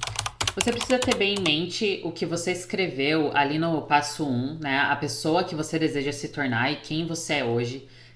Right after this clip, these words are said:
Tendo isso bem em mente, eu quero que você mude a sua mentalidade em relação a isso. Como você vai fazer isso? A primeira coisa, você vai tirar da sua cabeça o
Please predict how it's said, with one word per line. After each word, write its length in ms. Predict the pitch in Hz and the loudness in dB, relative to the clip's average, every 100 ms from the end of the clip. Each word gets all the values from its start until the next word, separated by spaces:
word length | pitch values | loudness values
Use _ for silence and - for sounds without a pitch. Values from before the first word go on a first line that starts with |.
| - | -6
Tendo 380 | - 208 233 214 | 0 2 4 4
isso 240 | 190 - | 2 0
bem 220 | 151 165 | 2 2
em 60 | 151 | 2
mente, 520 | 135 151 131 - 127 | 0 0 -2 -6 -8
eu 80 | 147 | -8
quero 240 | 147 156 156 | 0 0 0
que 100 | 165 | -2
você 360 | 170 - 190 - | -6 -2 -2 -2
mude 480 | 170 170 214 208 220 | -2 0 0 0 0
a 120 | 185 | 0
sua 260 | 170 - 180 | -2 -2 0
mentalidade 960 | 170 175 180 180 175 156 131 131 127 151 | 0 -2 -2 -2 -2 2 2 2 -2 -4
em 100 | 165 | -4
relação 580 | 151 156 147 147 - 143 | -2 0 0 -2 -4 -2
a 60 | 156 | 0
isso. 480 | 120 110 - - - - - - - _ | -2 -6 -12 -14 -20 -20 -20 -20 -20 _
Como 360 | 202 208 214 | 4 6 4
você 280 | 190 190 - | 2 0 0
vai 160 | 170 160 | 2 2
fazer 280 | 170 151 151 | 0 0 0
isso? 360 | 120 117 156 | 0 -4 -6
A 100 | - | -2
primeira 380 | 175 208 196 233 | 0 0 2 2
coisa, 580 | - - 151 156 123 117 | 0 0 2 2 2 -2
você 280 | 123 - 175 | -2 -2 2
vai 180 | 175 185 | 2 2
tirar 720 | - - 233 175 151 202 220 | -2 -2 4 4 4 2 0
da 100 | 214 | -2
sua 200 | - 202 | 0 -2
cabeça 640 | 202 165 139 151 - 165 | 0 0 2 0 2 0
o 140 | 127 | 0